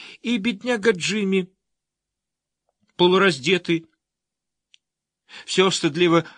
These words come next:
хлопает своими длинными ресницами и вздыхает. Ах, нет! Ах, нет!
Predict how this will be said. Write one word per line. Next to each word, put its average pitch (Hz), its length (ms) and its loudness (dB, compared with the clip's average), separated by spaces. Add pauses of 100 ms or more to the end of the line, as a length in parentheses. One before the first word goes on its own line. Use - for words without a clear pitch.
(180)
хлопает 160 500 0
своими 147 340 -2
длинными 143 420 -4
ресницами 160 640 -2 (160)
и 170 80 -2
вздыхает. 110 680 -6 (1900)
Ах, 104 280 -12
нет! - 460 -10 (580)
Ах, 92 300 -10
нет! - 420 -6